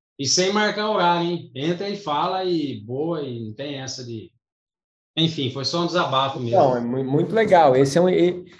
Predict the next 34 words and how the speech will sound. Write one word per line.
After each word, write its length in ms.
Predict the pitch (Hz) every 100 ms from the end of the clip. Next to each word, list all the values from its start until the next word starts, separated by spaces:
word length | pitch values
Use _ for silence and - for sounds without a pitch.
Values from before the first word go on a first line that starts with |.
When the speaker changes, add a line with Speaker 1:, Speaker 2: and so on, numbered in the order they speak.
| -
Speaker 2:
esse 300 | 180 240 240
é 40 |
um 80 | 262
exemplo, 680 | 240 180 156 196 226 233 175
cara, 280 | - 147 143
fantástico, 800 | 190 214 - 160 208 - 160 139
né? 320 | 160 185 151
De, 520 | 135 131 131 127 120
de, 680 | 123 139 139 131 123 123 131
de 120 | 131 170
um 40 |
movimento 540 | 180 190 160 170 175
que 100 | -
ele 100 | 196
é 80 | 196
ecológico 760 | 196 196 214 160 151 180 151 143
pras 200 | 139 -
pessoas. 580 | 139 139 131 127 120 _ _ _ _ _
Quando 140 | - 170
eu 60 |
falo 220 | 165 165
ecológico, 680 | 165 170 165 160 170 170 175
é 60 | 190
porque 340 | 196 196 196
você 100 | 190
não 180 | 196 190
tá, 840 | 190 185 190 175 135 123 123 -
eh, 480 | - - - - -
ferindo 520 | - 190 185 214 196
o 60 | 139
valor 340 | 147 143 151
das 140 | 143 139
pessoas, 500 | 139 135 123 120 123
né? 160 | 143